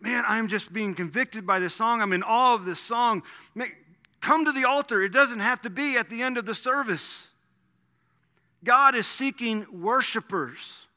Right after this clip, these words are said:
who worship in spirit and truth, not worshipers who go through the motions. He's seeking them.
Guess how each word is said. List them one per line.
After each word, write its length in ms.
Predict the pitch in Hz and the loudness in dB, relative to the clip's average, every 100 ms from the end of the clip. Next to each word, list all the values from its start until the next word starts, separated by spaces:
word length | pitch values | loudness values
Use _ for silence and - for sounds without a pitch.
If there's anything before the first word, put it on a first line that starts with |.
| _ _ _ _ _ | _ _ _ _ _
who 140 | 202 | -8
worship 500 | 196 240 262 254 - | 0 2 2 0 -4
in 100 | 202 | -6
spirit 540 | 180 - - 247 254 254 | -6 -8 -6 -4 -2 -2
and 160 | 208 190 | -4 -6
truth, 540 | - 240 254 226 - | -8 -4 -4 -4 -6
not 300 | 196 240 240 | 2 2 4
worshipers 520 | 247 254 - 220 214 - - | 0 0 -2 -6 -8 -8 -10
who 100 | 208 | -8
go 260 | 190 240 254 | 0 4 2
through 200 | - 226 | 0 -4
the 80 | 208 | 0
motions. 640 | 220 247 - 160 120 101 - - _ _ _ _ _ _ _ _ _ _ _ _ _ _ _ _ | 2 2 0 -4 -8 -14 -20 -20 _ _ _ _ _ _ _ _ _ _ _ _ _ _ _ _
He's 180 | - 208 | -8 -2
seeking 680 | - - 320 311 240 190 147 | 0 0 0 -2 -4 -4 -4
them. 340 | 120 95 101 | -8 -12 -20